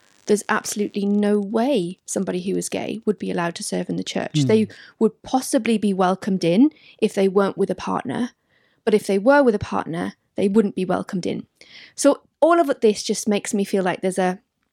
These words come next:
Speaker 1: a real barrier to loving. There's a boundary. We will love you, but as long as you don't in any way encroach on anything that we call sin.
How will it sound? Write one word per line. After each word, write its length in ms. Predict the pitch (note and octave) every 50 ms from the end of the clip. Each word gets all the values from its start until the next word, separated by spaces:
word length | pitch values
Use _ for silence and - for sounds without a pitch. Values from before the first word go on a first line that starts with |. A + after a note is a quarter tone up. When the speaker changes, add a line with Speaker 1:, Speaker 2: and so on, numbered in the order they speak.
| _ _ _ _ _ -
Speaker 1:
a 100 | G3+ G3+
real 400 | F#3+ A3 A3+ A3+ A3 G#3 - - _ _ -
barrier 480 | F#3+ - - F#3 F3 F#3 F#3 F3+ F3+ F#3+
to 140 | - - F#3+
loving. 380 | F3 E3+ E3+ - G3+ G3 F#3
There's 140 | - F#3 F3+
a 40 | G3
boundary. 640 | E3 - F#3+ F3+ F3 F3 E3+ - - - - F#3 - _ - - _ _ _ -
We 140 | A3+ A3+ A3+ G#3+
will 180 | A3+ C4+ C#4+ C#4+
love 240 | B3+ G#3 F#3 - -
you, 340 | F#3+ E3+ E3 F#3+ A#3+ C4+ - _ _ _ _ _ - _ _ _ _
but 100 | - A3+
as 140 | G#3+ G#3+ F#3+ A3+
long 400 | A3+ A3+ A3+ A#3+ C4 C#4+ C#4+ A#3+
as 160 | G3 G3 -
you 100 | G3+ F#3+
don't 300 | - G3 F#3 F#3 F#3 - -
in 120 | G3+ G3
any 280 | - - A3 A#3 A#3+ A3
way 280 | G3 F#3 E3+ E3+ - -
encroach 480 | F3 F3+ - - F#3+ F3+ - - -
on 160 | F#3 F3+ F3+ - _ _ _ -
anything 360 | F#3+ F3+ F#3 F3+ - F#3+ F3+
that 120 | F3+ - - -
we 240 | F3+ F3+ F#3+ G#3+ G3
call 280 | - - - F#3+ F#3
sin. 320 | - - - - - -